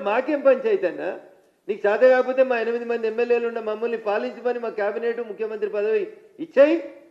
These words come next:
ప్రశాంతంగా మేము ఎవరెవరిని అరెస్ట్ చేయాలో మేము చేస్తాం. ప్రజలు నీకు మ్యాండేట్ ఇచ్చిర్రు, నేను అరెస్ట్ చేసిన, నేను అడుగుతున్న వేరే వాళ్ళ పంచాయతీ మర్చిపో, నిన్ను అరెస్ట్ చేసిన రోజు గవర్నర్ అనుమతి ఇచ్చిర్రా?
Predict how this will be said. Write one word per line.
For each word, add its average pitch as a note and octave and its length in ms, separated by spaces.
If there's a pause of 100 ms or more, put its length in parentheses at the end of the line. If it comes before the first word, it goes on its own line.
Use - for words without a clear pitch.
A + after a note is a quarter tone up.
(280)
ప్రశాంతంగా C4 560
మేము C4 200
ఎవరెవరిని B3 420
అరెస్ట్ A#3+ 260
చేయాలో B3 340
మేము A#3+ 200
చేస్తాం. A3 280 (1700)
ప్రజలు A#3+ 420
నీకు C4+ 240
మ్యాండేట్ B3 380
ఇచ్చిర్రు, F3 360 (1080)
నేను G3+ 220
అరెస్ట్ C4+ 280
చేసిన, C4 320 (100)
నేను A3+ 180
అడుగుతున్న B3+ 380
వేరే A#3+ 160
వాళ్ళ B3+ 200
పంచాయతీ A3+ 400
మర్చిపో, G3 320 (680)
నిన్ను B3+ 320
అరెస్ట్ C4 360
చేసిన A#3 260 (100)
రోజు F3+ 220 (720)
గవర్నర్ A3+ 460
అనుమతి G#3+ 300
ఇచ్చిర్రా? E3 360